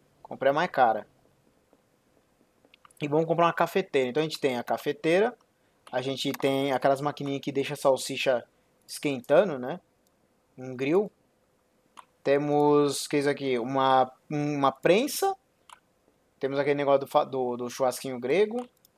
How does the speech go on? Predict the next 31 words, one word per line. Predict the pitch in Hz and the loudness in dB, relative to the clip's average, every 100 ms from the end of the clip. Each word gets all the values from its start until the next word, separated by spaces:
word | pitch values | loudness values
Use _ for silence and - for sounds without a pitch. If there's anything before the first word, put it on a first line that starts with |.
| _ _ _ _ _ | _ _ _ _ _
Temos | 135 135 143 143 143 139 131 | 2 2 2 2 2 0 -2
um | 139 143 139 139 135 127 | -2 -2 -4 -4 -6 0
holder | 156 214 160 143 | 2 2 0 -2
de | 131 | -4
comida. | - 131 151 202 | -8 -6 -4 -4
Você | 147 139 | -4 -4
faz, | 131 135 131 | 0 0 0
eu | 131 | -2
acho | 123 | -2
que | - | -10
o, | 123 117 113 104 _ _ _ _ _ _ | -10 -10 -12 -16 _ _ _ _ _ _
o | 117 113 113 | -10 -8 -6
cachorro-quente, | 123 - 123 - 120 147 - | -4 -4 -6 -6 -6 -6 -2
sei | 117 | 2
lá, | 120 | 4
e | 156 - | 2 0
põe | - 139 | 0 0
aqui. | 131 127 160 240 - _ - _ _ _ _ _ - | 0 -4 -6 -6 -10 _ -20 _ _ _ _ _ -12
Isso | - | -2
aqui | 143 - | -2 0
é | 151 | 0
o | |
quê? | 143 120 107 _ _ _ _ - | 0 -2 -4 _ _ _ _ -4
É | 123 123 | 2 4
uma, | 139 143 147 147 147 147 147 147 | 4 2 2 4 6 6 6 4
é | 143 143 | 2 0
tipo | - _ _ _ _ - 208 | -4 _ _ _ _ -4 2
uma | 185 | 2
chapa, | - 156 185 - 302 330 _ - - _ _ _ _ | 4 4 4 2 -6 -6 _ -20 -20 _ _ _ _
fritadeira | _ - 160 160 147 143 170 208 240 247 _ _ _ _ _ _ _ | _ -6 -4 2 2 2 -2 -2 -2 -8 _ _ _ _ _ _ _
e | 143 170 247 | -12 -8 -8